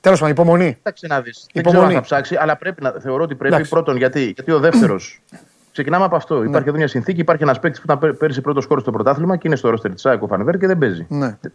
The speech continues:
Speaker 2: Δείχνει ο προπονητής ότι δεν τον υπολογίζει.
Speaker 1: Δεν τον υπολογίζει. Το έχω
Speaker 2: Άρα,
Speaker 1: δεν το
Speaker 2: ξεκινάμε από αυτό.
Speaker 1: Ναι.
Speaker 2: Απαιτείται λοιπόν ένας επιθετικός ακόμα. Τώρα, το τι στυλ επιθετικός θα είναι, εφόσον μείνει ο Γκαρσία, γιατί γύρω από τον Γκαρσία θα παιχθεί και ένας χορός εκατομμυρίων, ήδη ήρθε η Μομπελιέ, φανέρωσε δέκα στο τραπέζι και είπε όχι.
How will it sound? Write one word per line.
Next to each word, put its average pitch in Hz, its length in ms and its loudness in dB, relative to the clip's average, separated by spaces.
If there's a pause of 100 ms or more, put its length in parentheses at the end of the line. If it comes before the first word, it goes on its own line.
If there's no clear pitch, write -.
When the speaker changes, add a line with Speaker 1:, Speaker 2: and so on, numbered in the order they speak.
(120)
Speaker 2:
Δείχνει 117 320 -2
ο 104 40 0
προπονητής 117 380 -4
ότι 156 100 -6
δεν 151 100 0
τον 101 120 -4
υπολογίζει. 80 420 -6
Speaker 1:
Δεν 170 140 2
τον 165 80 0
υπολογίζει. 107 420 -10
Το 196 80 -4
έχω 156 300 0
Speaker 2:
Άρα, 175 500 4
Speaker 1:
δεν 123 120 -12
το 117 60 -12
Speaker 2:
ξεκινάμε 196 340 -2
από 185 120 2
αυτό. 117 320 -4
Speaker 1:
Ναι. 113 220 -10 (220)
Speaker 2:
Απαιτείται 147 440 -4
λοιπόν 110 240 -6
ένας 101 180 -6
επιθετικός 90 400 -12
ακόμα. 87 280 -10
Τώρα, 175 180 4
το 139 140 0
τι 196 120 -4
στυλ 196 220 -2
επιθετικός 147 400 -2
θα 135 140 4
είναι, 107 320 0 (640)
εφόσον 190 400 0
μείνει 151 180 2
ο 123 60 0
Γκαρσία, 113 400 0
γιατί 135 220 0
γύρω 147 200 0
από 135 100 2
τον 135 80 -4
Γκαρσία 131 220 0
θα 139 80 -2
παιχθεί 127 240 -6
και - 80 -6
ένας 107 140 -2
χορός 98 240 -4
εκατομμυρίων, 92 540 -2
ήδη 131 180 2
ήρθε 110 180 0
η - 20 2
Μομπελιέ, 107 540 2 (840)
φανέρωσε 123 460 2
δέκα 123 180 2
στο 120 100 -2
τραπέζι 117 360 0
και 123 120 0
είπε 107 240 -2
όχι. 127 300 -2